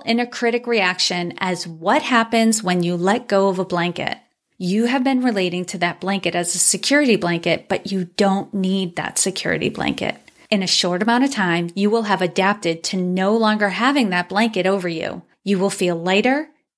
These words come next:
your vision will be clearer, and you will feel closer to the people around you. Unlike a real hangover, greasy food will not make you feel better, but perhaps hydrating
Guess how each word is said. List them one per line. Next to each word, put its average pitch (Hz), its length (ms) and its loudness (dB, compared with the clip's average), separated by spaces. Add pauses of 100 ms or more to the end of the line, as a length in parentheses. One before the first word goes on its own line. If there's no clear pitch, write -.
your 196 160 2
vision 190 380 2
will 240 100 2
be 269 140 2
clearer, 185 600 0 (320)
and 208 160 4
you 202 200 2
will 233 120 0
feel 196 220 2
closer 202 560 -2
to 226 160 -6
the 190 100 -4
people 180 360 -2
around 175 400 -2
you. - 240 -12 (360)
Unlike 277 420 2
a 202 80 2
real 226 460 2
hangover, 165 760 -4 (140)
greasy 262 400 2
food 208 320 2
will 185 140 2
not 185 240 0
make 196 200 -4
you 220 60 -2
feel 202 180 2
better, 175 420 0 (400)
but 214 160 2
perhaps 214 460 0
hydrating 254 920 0